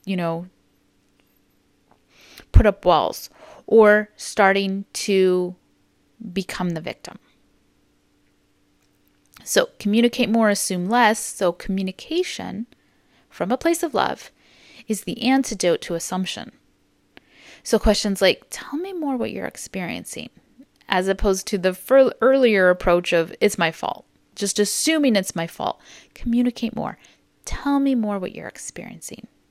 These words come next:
Tell me more about this." Here's a good one.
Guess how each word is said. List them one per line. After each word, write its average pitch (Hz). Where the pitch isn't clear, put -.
Tell -
me 269
more 208
about -
this." -
Here's 202
a 190
good 160
one. -